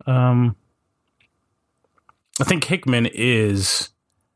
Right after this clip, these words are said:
making the X-Men resonate, uh,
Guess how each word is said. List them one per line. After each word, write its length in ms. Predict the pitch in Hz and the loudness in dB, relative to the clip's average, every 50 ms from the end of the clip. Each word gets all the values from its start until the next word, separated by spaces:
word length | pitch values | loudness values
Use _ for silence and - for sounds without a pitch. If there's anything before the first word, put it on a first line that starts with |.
| _ _ _ _ _ _ _ _ _ _ _ _ _ _ _ _ _ _ _ _ _ _ | _ _ _ _ _ _ _ _ _ _ _ _ _ _ _ _ _ _ _ _ _ _
making 760 | - 127 131 131 135 135 123 - 123 120 113 110 107 107 101 92 - _ _ _ _ | -4 -2 0 0 0 -2 -2 -2 -2 -2 0 0 0 0 -2 -4 -8 _ _ _ _
the 180 | - 104 120 110 | -6 -4 -2 -2
X-Men 600 | 117 139 139 - - 117 107 98 95 95 98 92 - _ | -2 -2 -2 -2 0 0 0 0 0 0 -2 -4 -6 _
resonate, 800 | 110 117 131 143 - 127 120 98 92 82 82 85 - - - - - _ _ _ _ _ _ - - - - _ _ - | -2 -2 0 0 0 0 -2 -4 -6 -6 -8 -8 -6 -6 -8 -8 -12 _ _ _ _ _ _ -20 -20 -20 -20 _ _ -4
uh, 440 | 98 101 101 101 98 98 92 95 | -2 -2 0 0 -2 -2 -4 -4